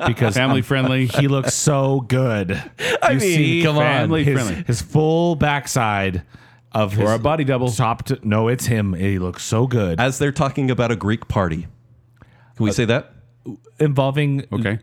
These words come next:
Speaker 1: Zeus's reputation.
Speaker 2: Oh.
Speaker 1: Yes.
Speaker 3: Yes. Which is weird, 'cause then
Speaker 2: That's
Speaker 3: again
Speaker 2: actually true. I did have to edit some stuff out of Ragnarok that was similar in
Speaker 3: Okay.
Speaker 2: nature.
Speaker 1: Yeah.
Speaker 3: And that's where I'm kinda like, "Is this for kids?"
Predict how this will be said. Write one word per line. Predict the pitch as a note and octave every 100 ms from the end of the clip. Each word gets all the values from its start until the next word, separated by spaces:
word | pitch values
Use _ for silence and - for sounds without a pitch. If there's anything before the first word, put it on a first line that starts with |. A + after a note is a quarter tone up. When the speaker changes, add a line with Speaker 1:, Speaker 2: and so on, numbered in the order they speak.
| _
Speaker 1:
Zeus's | G#2+ A2+ D3 D3+ B2+
reputation. | D3 C3+ - D2 - - - _ _ _ _ _ _ -
Speaker 2:
Oh. | E2 G2+ - - -
Speaker 1:
Yes. | G2 D#2 -
Speaker 3:
Yes. | F#2+ - - - _ _ _ _ _ _
Which | D3+ D3+
is | E3+
weird, | D4 A#3 -
'cause | C#3+
then | F3 F#3
Speaker 2:
That's | G#3+
Speaker 3:
again | A3+
Speaker 2:
actually | A#3+ E3
true. | F3
I | A#2
did | A#2+
have | C#3 B2+
to | G#2
edit | G#2
some | G#2+
stuff | G2+ G2
out | F2
of | E2+
Ragnarok | G2 F#2+ D2 C#2 C2+ -
that | C#2
was | D#2 - -
similar | - - G2+ F2+ D#2+
in | D2+
Speaker 3:
Okay. | G#2+ G2
Speaker 2:
nature. | D#2+ C2+
Speaker 1:
Yeah. | B2+ A2+ A2+ - - _ -
Speaker 3:
And | E3
that's | A#3
where | A#3
I'm | F#3
kinda | F3 E3
like, | C3+ -
"Is | G2+ C#3+ -
this | B3+
for | - G#3
kids?" | - A3 B3 A3+ -